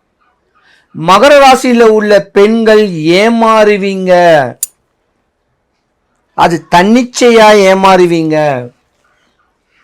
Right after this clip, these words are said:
யார்கிட்ட ஏமாறுவீங்கன்னு தெரியுமா? உங்களுடைய வேலை பார்க்குறவங்களுடைய அமைப்பு, இல்ல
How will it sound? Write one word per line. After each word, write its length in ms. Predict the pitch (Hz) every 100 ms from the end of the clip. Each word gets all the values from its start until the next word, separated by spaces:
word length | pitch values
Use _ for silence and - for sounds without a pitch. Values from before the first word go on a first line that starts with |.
| _ 143
யார்கிட்ட 720 | 151 170 208 240 240 - 214 190 185
ஏமாறுவீங்கன்னு 720 | 190 190 180 170 165 160 151
தெரியுமா? 400 | 147 147 147 233 202 123 _ _ _ _ _ _ _ _ _ _ -
உங்களுடைய 760 | 165 214 233 226 208 190 180 170 131 120
வேலை 380 | 147 190 233 226 185
பார்க்குறவங்களுடைய 1000 | 175 180 - 185 170 160 156 147 143 139 139 135
அமைப்பு, 520 | 131 143 147 - 135 117 107 _ _ _ _ _ _ _ _ _ _ 151
இல்ல 340 | 175 190